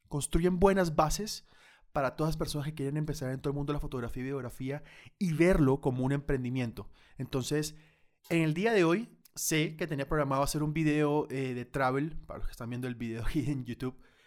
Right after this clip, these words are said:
eh, para los que están escuchando, eso es completamente irrelevante, pero decidí mantenerme en el punto de siempre todos los meses va a haber un webinar. Entonces,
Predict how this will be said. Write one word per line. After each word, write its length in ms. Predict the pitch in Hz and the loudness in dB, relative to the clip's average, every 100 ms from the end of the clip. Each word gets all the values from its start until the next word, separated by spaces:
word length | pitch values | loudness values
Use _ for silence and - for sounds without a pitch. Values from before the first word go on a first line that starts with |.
| _ _ | _ _
eh, 240 | - 135 127 | -6 -4 -4
para 140 | 139 | 0
los 80 | 131 | 0
que 60 | - | 0
están 100 | 139 | -2
escuchando, 580 | 147 139 127 139 - _ _ _ _ | -2 -2 0 -2 -6 _ _ _ _
eso 320 | 135 127 - 131 | -4 -4 -2 -4
es 140 | - | -2
completamente 340 | - - 147 | -2 -2 -2
irrelevante, 460 | 139 123 113 110 139 - - _ _ _ - | -4 -4 -6 -8 -14 -14 -20 _ _ _ -2
pero 220 | 165 156 | 2 2
decidí 760 | 156 156 151 147 147 147 - _ - - | 2 0 -2 -4 -4 -6 -10 _ -10 -2
mantenerme 460 | 165 170 165 196 | 2 2 2 0
en 60 | 196 | 0
el 120 | 160 | -2
punto 420 | - 175 170 180 | 4 4 6 0
de 240 | 180 135 - | 0 -2 -6
siempre 420 | - - 175 170 | -14 -4 -4 -4
todos 180 | 175 180 | -2 0
los 80 | 151 | 2
meses 220 | 156 156 | 0 0
va 60 | 135 | -2
a 20 | |
haber 140 | 127 | -2
un 120 | 135 143 | 0 0
webinar. 380 | 131 113 - _ - | 0 -4 -12 _ -20
Entonces, 320 | - 113 | -12 -12